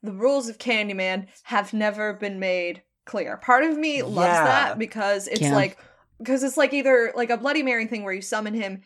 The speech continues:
Speaker 1: he kills you. That feels more apt to this movie. But, like,
Speaker 2: Mm-hmm.
Speaker 1: in the first movie, it's like Helen summons him and then he kills her cousin or whatever. And I'm like, "Wait, what?" <laughs>
Speaker 2: Yeah.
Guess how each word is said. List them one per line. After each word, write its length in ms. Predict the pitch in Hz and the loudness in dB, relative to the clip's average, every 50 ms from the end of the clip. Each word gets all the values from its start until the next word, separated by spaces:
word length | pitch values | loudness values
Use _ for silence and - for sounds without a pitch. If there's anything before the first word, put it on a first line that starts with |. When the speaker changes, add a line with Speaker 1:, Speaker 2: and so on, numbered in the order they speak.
| _ | _
Speaker 1:
he 120 | - 240 208 | -12 -12 -12
kills 340 | - - 196 160 160 - | -8 -6 -6 -6 -6 -8
you. 100 | 156 107 | -10 -6
That 180 | - 220 240 - | -2 -2 -2 -2
feels 220 | 262 269 254 233 226 | 0 -2 -2 0 0
more 340 | 226 233 233 220 208 - - | -2 -2 0 0 -2 2 2
apt 320 | 190 165 - - - - | 0 0 0 -4 -14 -12
to 120 | - 226 202 | -8 -8 -8
this 400 | 175 175 196 185 185 - - - | -8 -6 -6 -6 -6 -8 -10 -10
movie. 480 | 196 175 160 - - 104 87 - - _ _ _ _ _ - | -10 -10 -10 -10 -12 -12 -12 -14 -16 _ _ _ _ _ -2
But, 200 | 226 226 - - | -2 -2 0 0
like, 280 | 220 208 202 208 196 - | 0 2 2 2 0 -4
Speaker 2:
Mm-hmm. 80 | - - | -10 -2
Speaker 1:
in 180 | - 254 240 233 | 2 2 2 2
the 60 | 226 | 0
first 380 | 196 - 294 294 302 294 - 240 | -2 2 2 2 2 0 -2 -6
movie, 340 | 226 214 196 175 185 185 170 | -4 -4 -4 -4 -6 -6 -4
it's 300 | - 214 214 - - 233 | -4 -4 -6 -6 -6 -2
like 400 | 208 190 180 165 151 - - _ _ _ | -2 0 0 0 -4 -6 -16 _ _ _
Helen 340 | - - 240 233 240 233 214 | -4 0 2 2 2 0 -2
summons 380 | 196 - 208 202 196 196 196 190 | -4 -2 -2 -2 -2 -4 -8 -4
him 240 | 208 180 180 175 - | -4 -4 -4 -4 -4
and 160 | - 214 214 | -4 -2 0
then 100 | 202 208 | 0 -2
he 100 | 208 208 | -4 -6
kills 220 | - - 220 202 196 | -8 -6 -6 -6 -6
her 80 | 160 | -6
cousin 400 | - - - 190 185 190 175 156 | -8 -2 -2 -2 -2 -2 -8 -10
or 80 | 151 151 | -8 -6
whatever. 480 | 160 143 135 135 - - 107 90 - - - - - | -4 -4 -2 -4 -4 -4 -6 -8 -8 -12 -20 -20 -8
And 120 | - 196 202 | -2 0 0
I'm 80 | 208 | 0
like, 160 | 208 202 190 165 | 0 -2 -2 -2
"Wait, 160 | 202 196 151 | -2 -2 -2
what?" 340 | 131 190 208 269 - - - - | 0 0 0 0 -2 -4 -8 -6
<laughs> 60 | 285 269 - - - - - _ - - - - - - - - | -6 -6 -6 -6 -10 -14 -18 _ -20 -20 -20 -20 -20 -20 -18 -14
Speaker 2:
Yeah. 280 | - - 185 214 233 | -8 -4 -2 2 4